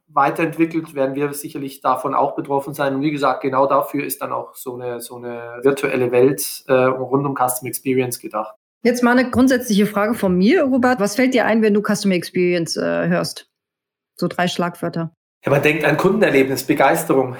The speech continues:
Speaker 1: Und ich sag mal, Begeisterung, habe ich mir mal sagen lassen, entsteht dann, wenn man die Erwartungen des anderen übertrifft. Wird natürlich schwierig, wenn, wenn, wenn der andere immer mehr erwartet, ne?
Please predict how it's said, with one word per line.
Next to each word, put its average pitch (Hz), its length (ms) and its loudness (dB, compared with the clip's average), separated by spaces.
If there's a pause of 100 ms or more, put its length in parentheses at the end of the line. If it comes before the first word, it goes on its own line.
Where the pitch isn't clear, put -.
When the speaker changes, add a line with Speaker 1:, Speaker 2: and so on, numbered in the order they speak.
(300)
Speaker 1:
Und 147 100 -10
ich - 400 -10
sag 147 180 0
mal, 147 120 2
Begeisterung, 165 960 0
habe 165 160 -2
ich - 140 -10
mir 165 120 -6
mal 151 160 -2
sagen 156 320 0
lassen, 160 380 -4
entsteht 156 440 -4
dann, 156 200 0
wenn 165 100 0
man 156 260 -2
die 156 140 -4
Erwartungen 151 540 0
des 151 140 -6
anderen 156 340 -4
übertrifft. 143 680 -6 (880)
Wird 151 120 0
natürlich 156 260 4
schwierig, 175 380 2
wenn, 156 240 -4
wenn, 147 260 -6 (220)
wenn 151 260 -6 (380)
der 151 160 4
andere 165 240 0
immer 160 180 0
mehr 147 240 4
erwartet, 185 600 0
ne? 170 200 -4